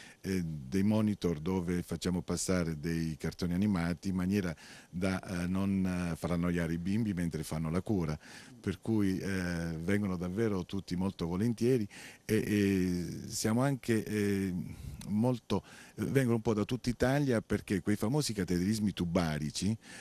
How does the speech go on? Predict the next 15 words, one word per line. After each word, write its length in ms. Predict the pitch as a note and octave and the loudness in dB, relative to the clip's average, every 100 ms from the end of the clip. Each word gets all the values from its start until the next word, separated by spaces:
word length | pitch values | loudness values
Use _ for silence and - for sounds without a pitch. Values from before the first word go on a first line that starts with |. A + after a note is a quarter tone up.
| - | -8
ecco, 200 | G#2 A2+ | -2 2
noi 160 | C#3 | 4
riusciamo 720 | A2+ A#2 A2+ A2 D#2+ C#2+ D#2 D#2+ | 4 2 2 2 2 0 -2 -2
a 180 | F2+ | -2
introdurre 800 | F2+ - G2+ F#2+ G#2 A2+ G2+ E2 | 0 0 0 0 0 4 4 2
quei 200 | D#2+ F2+ | 0 0
cateteri 580 | E2+ G2+ - A#2+ B2 F#2 | 0 0 2 0 2 0
anche 240 | F2+ G#2 F#2+ | 0 0 0
ai 60 | |
bambini 460 | F2+ F#2+ F2 F#2+ F2+ | 0 0 2 2 0
di 560 | D#2+ E2 D#2+ D#2+ D2+ C#2+ - D#2 | 0 -2 -2 -2 -4 -8 -12 -6
cinque, 380 | - F#2+ D#2+ | -2 -2 -2
sei, 240 | D2+ E2+ F2 | -2 -2 -2
sette 340 | E2 - E2+ | -4 -4 -4
anni. 420 | E2+ D2+ D2+ D#2 | -2 -4 -4 -6